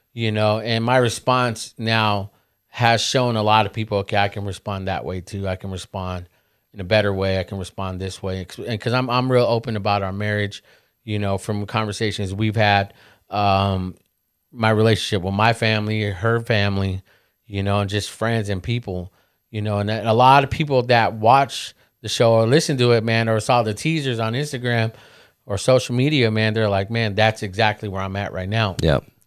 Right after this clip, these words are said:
Speaker 1: You know, and how you're talking about is exactly how I feel.
Speaker 2: Mm-hmm.
Speaker 1: You know, now you're helping, and Johnny would say something, Mondo would say something, other guests would say something. And it, and this correlates to, like, life, business, family, personal, you know, relationships.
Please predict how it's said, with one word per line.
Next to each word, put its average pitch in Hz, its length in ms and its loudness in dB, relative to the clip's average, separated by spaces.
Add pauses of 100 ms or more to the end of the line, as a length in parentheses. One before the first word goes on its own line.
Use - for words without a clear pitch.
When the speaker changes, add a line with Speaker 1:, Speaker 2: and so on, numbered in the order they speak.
(140)
Speaker 1:
You 107 180 -2
know, 104 220 2
and 110 180 0
how 123 240 4
you're 117 220 2
talking 131 440 0
about 107 280 2
is 98 180 -6
exactly 110 560 0
how 101 180 -4
I 87 120 -6
feel. 120 500 2 (100)
Speaker 2:
Mm-hmm. 87 360 2
Speaker 1:
You 113 80 -4
know, 107 120 -2
now 110 240 0
you're 110 200 0
helping, 110 500 0
and 98 160 -4
Johnny 135 320 0
would 110 180 -2
say 107 180 -2
something, 101 240 -8
Mondo 131 280 0
would 113 120 0
say 110 160 -4
something, 101 200 -8
other 123 160 -2
guests 127 320 2
would 120 140 -4
say 113 160 -4
something. 104 440 -8 (380)
And 117 320 0
it, 135 140 2
and 156 260 4
this 196 140 2
correlates 131 460 6
to, 113 100 -2
like, 98 240 -2
life, 110 380 4
business, 110 440 -2
family, 120 380 -4
personal, 110 580 -4 (380)
you 107 80 -8
know, 98 100 -4
relationships. 107 800 -2